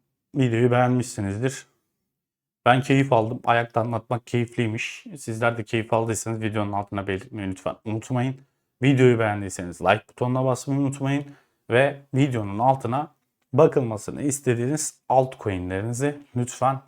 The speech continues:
yazın. Ben de bu hedefi, desteğini, direncini sizlerle dilim döndüğü kadar paylaşmaya çalışayım. Daha fazla ayrıcalıklardan yararlanmak istiyorsanız YouTube katıl üyesi olarak aramıza katılabilirsiniz.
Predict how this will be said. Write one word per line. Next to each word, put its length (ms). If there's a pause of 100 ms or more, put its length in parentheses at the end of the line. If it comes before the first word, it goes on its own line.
yazın. 520
Ben 240
de 180
bu 300
hedefi, 440
desteğini, 580
direncini 500
sizlerle 560 (520)
dilim 320
döndüğü 380
kadar 340
paylaşmaya 680 (480)
çalışayım. 600 (300)
Daha 140
fazla 320
ayrıcalıklardan 880
yararlanmak 1000
istiyorsanız 920
YouTube 340
katıl 320
üyesi 300
olarak 380
aramıza 440
katılabilirsiniz. 920